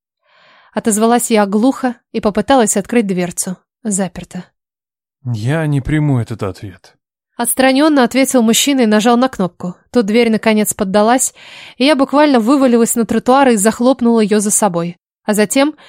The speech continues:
Speaker 1: озадаченно нахмурилась, глядя на отъезжающий автомобиль. Что значит, он не примет этот ответ? А что он может сделать? Похитить и запереть у себя дома?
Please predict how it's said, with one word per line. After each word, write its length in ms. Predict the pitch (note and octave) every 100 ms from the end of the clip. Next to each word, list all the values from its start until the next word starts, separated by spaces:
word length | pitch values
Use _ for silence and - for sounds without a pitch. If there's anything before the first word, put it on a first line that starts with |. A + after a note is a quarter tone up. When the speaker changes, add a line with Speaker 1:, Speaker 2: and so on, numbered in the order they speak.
| - -
Speaker 1:
озадаченно 560 | A#3 A3+ B3 C#4+ C4+ A#3+
нахмурилась, 640 | A#3 - B3+ D4 D4+ A#3+
глядя 340 | G#3+ A#3 B3
на 140 | C4 A#3
отъезжающий 560 | G#3+ G#3 G#3+ A3 -
автомобиль. 580 | A#3+ A#3 B3 G#3 F#3+ F#3 _ _ _ _
Что 200 | - A#3
значит, 340 | A3 A3+ - B3
он 120 | A#3+
не 80 | B3+
примет 380 | A3+ G3 F#3+
этот 260 | G3 G3 F#3+
ответ? 400 | G3 F#3+ F#3+ _ _ _ _ -
А 40 |
что 160 | G#3 A3+
он 100 | G#3+
может 260 | A3+ B3+ -
сделать? 480 | - F#3 F#3 - _ _ _ -
Похитить 500 | G#3 - A#3+ B3 A#3
и 60 |
запереть 420 | G#3 G#3+ G#3+ A#3 A#3
у 40 |
себя 240 | - G#3+
дома? 380 | G3 A3 C4 B3